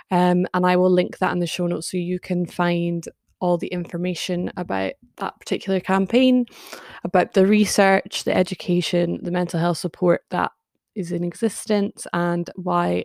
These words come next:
we need to start regulating the internet more. Of course, like all charities, you can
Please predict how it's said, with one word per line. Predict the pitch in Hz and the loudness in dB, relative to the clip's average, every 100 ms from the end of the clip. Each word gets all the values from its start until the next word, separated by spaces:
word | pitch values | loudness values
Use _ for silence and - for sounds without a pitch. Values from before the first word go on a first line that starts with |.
| - | -4
we | 185 | -4
need | 175 170 | -2 -6
to | 175 | -8
start | - 190 - | -4 -4 -2
regulating | 170 165 175 165 - 185 175 | -4 -4 -2 -4 -4 -6 -4
the | 170 | -4
internet | 170 - 190 - - | -6 -6 -10 -8 -6
more. | 175 160 196 - - - - 180 | -2 -2 -4 -12 -18 -18 -12 -2
Of | 202 | 0
course, | - 269 196 | 6 4 6
like | 226 - | 0 4
all | 226 214 | 4 4
charities, | 208 208 196 - 208 202 190 185 | 2 -2 -2 -8 -8 -8 -10 -16
you | 190 180 | -10 -10
can | - 185 175 175 | -10 -12 -10 -10